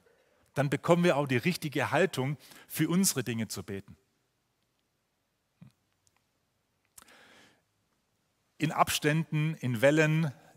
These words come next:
legt mir, so will ich das, ähm, formulieren,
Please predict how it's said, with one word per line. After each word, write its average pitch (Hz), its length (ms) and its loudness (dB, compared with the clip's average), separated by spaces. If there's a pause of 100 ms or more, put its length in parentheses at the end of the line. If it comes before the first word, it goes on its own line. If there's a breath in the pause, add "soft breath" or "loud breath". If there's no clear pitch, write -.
(840)
legt 135 380 -2
mir, 143 260 2
so 131 240 -4
will 131 120 -4
ich 113 100 -6
das, - 460 -8
ähm, 110 640 -6
formulieren, 160 760 0